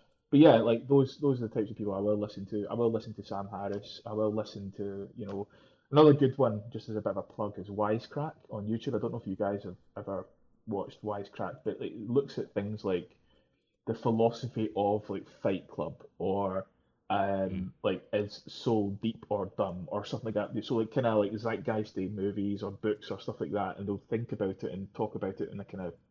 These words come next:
Speaker 1: politic-, uh, a philosophical sense. And you actually learn quite a lot, um, about maybe, you know, the kinda meaning behind certain things like Avengers <laughs> films and all that kinda stuff, you know what I mean?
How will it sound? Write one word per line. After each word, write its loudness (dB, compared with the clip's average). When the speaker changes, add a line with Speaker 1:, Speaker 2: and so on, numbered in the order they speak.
Speaker 1:
politic-, -4
uh, -4
a -12
philosophical -4
sense. -4
And 0
you 10
actually 6
learn 4
quite 0
a 0
lot, 0
um, 0
about 0
maybe, 0
you -6
know, -4
the -2
kinda -8
meaning -4
behind -6
certain -4
things -10
like -6
Avengers -2
<laughs> 2
films 4
and 8
all 2
that 4
kinda 0
stuff, 4
you 2
know 6
what 6
I 2
mean? 6